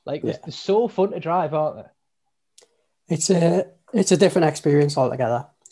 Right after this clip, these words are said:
Speaker 2: how I'd describe it.
Speaker 1: It's just, it's, <laughs> you get a shock when you first drive it, don't you? 'Cause the power is instant. Like, you put your, you put your foot on the accelerator and you're literally off. There's none of this
Speaker 2: Mm-hmm.
Speaker 1: slow first gear bit.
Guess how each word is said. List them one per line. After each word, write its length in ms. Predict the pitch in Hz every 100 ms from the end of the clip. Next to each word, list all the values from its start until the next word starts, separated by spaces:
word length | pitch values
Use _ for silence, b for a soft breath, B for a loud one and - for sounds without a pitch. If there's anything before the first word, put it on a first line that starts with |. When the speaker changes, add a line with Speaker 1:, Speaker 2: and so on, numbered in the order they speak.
| -
Speaker 2:
how 120 | 120
I'd 120 | 123
describe 420 | 131 - 123 117
it. 180 | 117 - _ _ _ _ _ _ _ _ _ _ _ _ _
Speaker 1:
It's 80 |
just, 240 | - 143 131 -
it's, 200 | 135 _ -
<laughs> 100 | 170 - - _ b b
you 180 | b 196
get 140 | 247
a 40 | 233
shock 320 | - 208 -
when 120 | 214
you 80 | 175
first 320 | - 160 160
drive 240 | 165 190
it, 100 | 151
don't 160 | 160 170
you? 60 | 131
'Cause 160 | 127
the 60 | 135
power 280 | - 160 135
is 100 | 120
instant. 600 | 156 156 - 101 - _ _ _ _ _
Like, 140 | 143 -
you 60 |
put 200 | - 185
your, 320 | - 165 156 147
you 100 | -
put 140 | 143 180
your 100 | 170
foot 140 | 202
on 60 | 151
the 60 | 135
accelerator 680 | 127 170 156 143 104 123
and 100 | 123
you're 120 | 120
literally 460 | 139 151 - 127 120
off. 400 | 143 123 - - _ _ _ _ -
There's 120 | 123
none 180 | 151 156
of 40 |
this 140 | 160
Speaker 2:
Mm-hmm. 200 | 143 -
Speaker 1:
slow 280 | 156 160 151
first 480 | 135 - 147 143 -
gear 240 | 165 151
bit. 400 | 127 107 - -